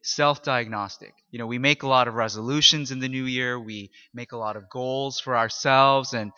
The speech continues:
even as a church, what we're trying to do in this new year before we move is to cast a vision for what we want to do in terms of ministry and also just personally, um, spiritually in our own hearts, um,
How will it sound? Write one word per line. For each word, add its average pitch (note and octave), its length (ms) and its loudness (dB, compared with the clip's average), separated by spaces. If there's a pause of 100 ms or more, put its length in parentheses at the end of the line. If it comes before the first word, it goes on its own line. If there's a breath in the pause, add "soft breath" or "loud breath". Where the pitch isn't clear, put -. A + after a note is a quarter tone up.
(100)
even F3 240 0
as D#3 160 2
a C3 60 -8
church, - 580 0
what C3+ 140 -6
we're C3+ 100 -6
trying C3 320 -2
to B2 80 -14
do A#2+ 280 -4
in A2+ 100 -8
this A2+ 180 -8
new B2+ 120 -6
year A2+ 260 -6
before A2+ 260 -8
we A2 140 -8
move C3 460 -2 (380 loud breath)
is B2 340 -6
to B2 260 -6
cast - 340 -2
a D#3+ 60 -6
vision D#3 440 -4 (200)
for B2 320 -2
what A#2+ 180 -6
we C3 100 -8
want A#2+ 200 -2
to A2+ 40 -8
do A2+ 200 -10
in A2 100 -10
terms A2 200 -12
of G#2+ 80 -10
ministry D3 540 -2 (300 loud breath)
and C#3 80 -2
also F#3+ 260 2
just - 260 -6
personally, B2+ 640 -6 (300 soft breath)
um, G#2 340 -6
spiritually A#2 760 -8 (380)
in C3 100 -6
our A#2 160 2
own C#3 100 -2
hearts, G2+ 520 -8 (260)
um, F#2+ 340 -10